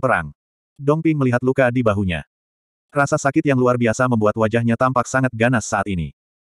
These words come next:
Namun, dia tidak khawatir atau gugup karena hal ini. Sebaliknya, senyum gila muncul di wajahnya. "Domain mayat hidup, buka." Tiba-tiba, dengan teriakan pelan,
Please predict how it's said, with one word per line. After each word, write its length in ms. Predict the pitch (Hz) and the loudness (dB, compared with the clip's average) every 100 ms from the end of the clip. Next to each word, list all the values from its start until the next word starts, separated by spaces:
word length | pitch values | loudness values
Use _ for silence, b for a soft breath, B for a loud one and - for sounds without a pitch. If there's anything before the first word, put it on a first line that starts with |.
| _ _ _ _ - | _ _ _ _ -4
Namun, 460 | 143 143 127 95 85 _ _ _ - | 0 2 0 -2 -8 _ _ _ -10
dia 240 | 147 156 | 0 0
tidak 240 | 160 139 123 | 2 0 2
khawatir 320 | 120 120 139 | 0 2 0
atau 180 | 127 113 | 2 0
gugup 220 | 110 113 | 2 0
karena 320 | 120 123 143 110 | 0 0 0 -2
hal 180 | 104 | -2
ini. 240 | 101 85 73 _ _ _ _ _ | -2 -4 -6 _ _ _ _ _
Sebaliknya, 680 | - - 131 131 123 92 143 - | -8 0 2 0 0 -2 -2 -6
senyum 300 | - - 156 165 | -8 -2 0 2
gila 160 | 151 | 2
muncul 320 | 135 135 135 | 2 2 0
di 160 | 123 120 | 2 2
wajahnya. 540 | 107 104 95 85 73 _ _ _ _ _ - | 0 0 -4 -4 -8 _ _ _ _ _ -10
"Domain 340 | 139 139 151 | 0 2 2
mayat 240 | 151 131 123 | 0 0 0
hidup, 240 | 139 139 - _ | 0 0 0 _
buka." 340 | 131 127 - 76 _ _ _ _ _ _ | -2 0 0 -2 _ _ _ _ _ _
Tiba-tiba, 560 | 170 147 135 120 87 - _ _ _ - | 0 2 2 0 -2 -4 _ _ _ -12
dengan 300 | 139 139 160 | -2 0 2
teriakan 340 | 151 127 120 | 2 0 0
pelan, 260 | 120 117 | 0 0